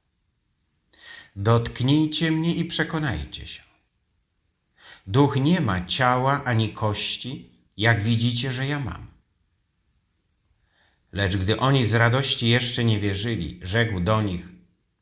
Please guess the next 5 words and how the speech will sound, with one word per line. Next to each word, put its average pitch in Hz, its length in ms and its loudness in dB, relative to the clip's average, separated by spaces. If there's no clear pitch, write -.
„Macie 123 420 4
tu 139 180 -4
coś 139 460 -2
do 101 140 -4
jedzenia?” 87 600 -4